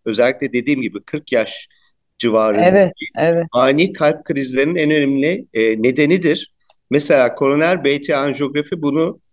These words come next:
Speaker 1: saptamada mükemmel bir, e, tekniktir.
Speaker 2: Çok iyi.
Speaker 1: Özellikle ailesinde, e, geçirilmiş ani kalp krizi olan ya da kar-, e, koroner damar hastalığı riski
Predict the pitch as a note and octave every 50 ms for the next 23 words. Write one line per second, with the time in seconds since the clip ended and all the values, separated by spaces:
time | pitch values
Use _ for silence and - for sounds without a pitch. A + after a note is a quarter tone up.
0 | _ _ _ _ - - - B2+ B2 - - D3+ C#3+ C#3+ D3 D3 F3+ F3+ E3+ D#3+
1 | C3 - - D3 C#3+ D3 D3+ D#3 D#3+ D#3+ D3 B2+ A#2 G#2 - - - _ - F#2+
2 | F#2 F2+ F2 E2+ E2 D#2+ E2 E2+ E2+ D#2+ - - _ - B2+ - - - A2+ G#2
3 | - - - E2+ - - - - - _ _ _ _ - - - _ - B2+ -
4 | - E3 D3 C3+ D3+ D#3 - G#3+ - - - - D3+ C#3 C#3+ D3+ E3+ - - B2
5 | A2+ A#2+ B2 B2+ C3+ C3 C#3 C#3 C#3 - - D3+ D3+ D3 C3+ C3+ B2+ B2 D#3 -
6 | _ _ _ _ - G#2 G2+ G2 G2 F#2 F#2 F2+ F#2 - G#2+ A2+ A2+ - - C#3+
7 | C3 C3+ C3 D3+ E3 D#3+ - - - - - _ _ _ _ _ _ _ _ _
8 | _ - B2 B2 B2+ C3 D3 D3+ D3 - D3 C#3+ D3 D3+ - - C3 B2 A2+ A2+
9 | C3 C#3 C3+ B2 A#2 G#2 F#2 F#2+ A#2+ E3+ - _ _ _ _ _ _ _ _ -
10 | A#2 B2 B2 C3 C3+ B2+ C#3 D#3+ - - _ _ _ _ _ _ _ _ _ _
11 | _ _ _ _ _ _ _ - - B2 C3 D3 - - - _ _ - - A2
12 | G#2+ G#2 G2 - - B2+ B2 B2+ C3+ D3 D#3 F3 F3+ D3 B2+ B2+ B2+ D3 E3 F3
13 | D#3+ C3 B2+ B2+ - - - C#3+ C3 B2+ C#3 C#3+ D3 D3+ D#3+ E3+ E3 G#2+ - _
14 | _ G2+ G#2 A#2+ A#2+ - - - - - - D#3 D3 C#3+ C#3+ D4 _